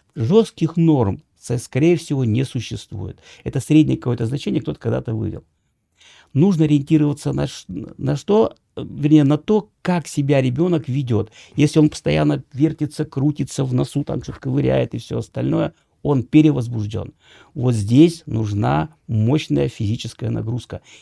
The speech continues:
именно крупных мышечных групп. Если ребёнок вялый, слабый, вот такой весь,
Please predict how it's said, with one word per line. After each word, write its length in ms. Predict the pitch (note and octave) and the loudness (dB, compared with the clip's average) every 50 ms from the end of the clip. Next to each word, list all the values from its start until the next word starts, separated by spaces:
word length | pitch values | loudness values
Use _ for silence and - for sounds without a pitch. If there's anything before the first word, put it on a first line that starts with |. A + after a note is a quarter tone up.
| _ _ | _ _
именно 260 | - C3+ C#3+ C#3+ B2+ - | 0 2 2 4 2 0
крупных 440 | - - C#3+ D#3 D#3 C#3 B2 - - | 0 0 0 0 2 0 -2 -2 -2
мышечных 400 | B2 B2 - - - - A2 G#2 | -6 -6 -6 -8 -8 -8 -8 -6
групп. 320 | G#2+ A2 G2 - - - _ _ _ _ _ _ _ _ _ _ _ _ _ _ _ | -6 -6 -10 -10 -12 -18 _ _ _ _ _ _ _ _ _ _ _ _ _ _ _
Если 240 | D3 C#3+ C#3+ - D3+ | -2 0 2 4 4
ребёнок 380 | D3+ C#3+ D#3 D#3 D#3 D#3 D#3 D3 | 4 6 6 6 6 6 4 4
вялый, 420 | C3+ D3+ D3+ D#3 D3+ D3 D3 C#3+ | 6 6 6 6 6 4 4 2
слабый, 520 | C3+ - C#3+ C#3+ D3 D3 C#3+ C#3 C#3 C#3 C3 | 0 0 0 2 2 4 2 2 2 0 0
вот 180 | C3+ C#3 - | -2 -4 -4
такой 360 | - C3 B2+ - C#3 C3+ C3 | -6 -6 -4 0 2 2 2
весь, 300 | B2+ B2 A#2+ A2 G#2 - | 4 2 2 0 -2 -4